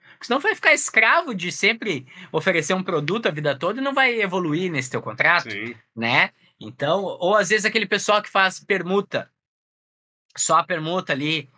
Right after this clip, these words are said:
Speaker 1: de divulgação, sei lá e tal. Mas depois te-, não faça um contrato ali por D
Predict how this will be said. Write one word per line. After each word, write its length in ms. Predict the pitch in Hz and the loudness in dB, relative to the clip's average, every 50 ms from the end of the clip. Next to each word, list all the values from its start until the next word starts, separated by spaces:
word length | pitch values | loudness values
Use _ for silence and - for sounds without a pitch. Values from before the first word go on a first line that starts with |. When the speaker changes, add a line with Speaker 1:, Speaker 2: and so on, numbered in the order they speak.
| _ _ - | _ _ -10
Speaker 1:
de 100 | - 147 | -6 -4
divulgação, 680 | 135 135 143 143 131 127 127 - - 170 190 196 180 | -2 -2 -2 0 0 0 0 0 0 0 0 2 0
sei 160 | 151 - 180 156 | -2 -2 0 2
lá 180 | 156 160 160 | 2 2 2
e 60 | 156 | 0
tal. 340 | 147 - 160 151 147 127 123 _ - - - - - - - - | -2 0 2 2 2 0 -4 _ -20 -20 -20 -20 -20 -20 -6 0
Mas 200 | 175 170 170 160 | 2 2 2 2
depois 440 | - 170 - 175 180 202 208 - - | 0 -4 -2 0 -2 -2 -2 -4 -8
te-, 140 | - 190 160 | -8 -10 -8
não 220 | 170 170 185 190 | -4 -4 -4 -2
faça 360 | - - 233 359 339 - 349 | 0 2 0 0 0 -4 -8
um 80 | 302 - | -8 -6
contrato 520 | - 240 214 190 - 202 202 196 196 - | -4 -4 -4 0 2 2 2 2 2 -2
ali 160 | 196 185 190 | -6 -6 -6
por 200 | 185 - 196 185 165 | -6 -2 -2 -2 0
D 80 | 156 | 0